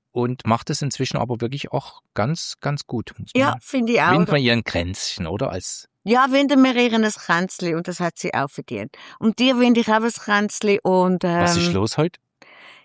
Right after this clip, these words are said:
Speaker 2: Ja, du, wahrscheinlich ist es die Spritze, so meine Anästhesie.
Speaker 1: Dann würde ich
Speaker 2: Ich glaub,
Speaker 1: sagen,
Speaker 2: mein
Speaker 1: Flavia, würdest du
Speaker 2: Aggressor
Speaker 1: jetzt ans nächste Mal grad
Speaker 2: <laughs>
Speaker 1: wieder vorher zum Zahnarzt gehen? Eigentlich jedes
Speaker 2: Ich
Speaker 1: Mal?
Speaker 2: glaub, mein Aggressornerv ist jetzt einfach noch ein bisschen betäubt.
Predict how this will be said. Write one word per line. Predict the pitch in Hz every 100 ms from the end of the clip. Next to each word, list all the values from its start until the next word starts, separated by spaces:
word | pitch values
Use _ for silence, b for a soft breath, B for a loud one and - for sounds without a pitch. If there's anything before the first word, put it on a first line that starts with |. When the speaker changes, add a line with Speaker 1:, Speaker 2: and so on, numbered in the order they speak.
| B -
Speaker 2:
Ja, | 233 330
du, | 320
wahrscheinlich | 277 254 247 240 240
ist | 226
es | 226
die | -
Spritze, | - - 220 247 - 262
so | 247 208
meine | 233 226 -
Anästhesie. | 208 220 214 208 202 - 151 - 240 196
Speaker 1:
Dann | - 254 113
würde | 139
ich |
Speaker 2:
Ich | 147
glaub, |
Speaker 1:
sagen, | 156 -
Speaker 2:
mein |
Speaker 1:
Flavia, | - 131 180 170
würdest | 170 -
du |
Speaker 2:
Aggressor | 254 165
Speaker 1:
jetzt | 175 165
ans | 160 143
nächste | 147 190 175
Mal | 156
grad | - 135 135
Speaker 2:
<laughs> | 120
Speaker 1:
wieder | 131 220
vorher | - 202 196
zum | - 160 160 165 160
Zahnarzt | 160 131 180 240 - -
gehen? | 220 247
Eigentlich | - 156 -
jedes | 151 208
Speaker 2:
Ich | 127
Speaker 1:
Mal? | 123
Speaker 2:
glaub, | 220 220 B B
mein | - 208
Aggressornerv | - 185 - 185 202 - 202 196 185 165 147 151
ist | 147 170
jetzt | 185 175
einfach | - 208 190
noch | 180 -
ein | 190
bisschen | 185 185
betäubt. | - - 165 156 160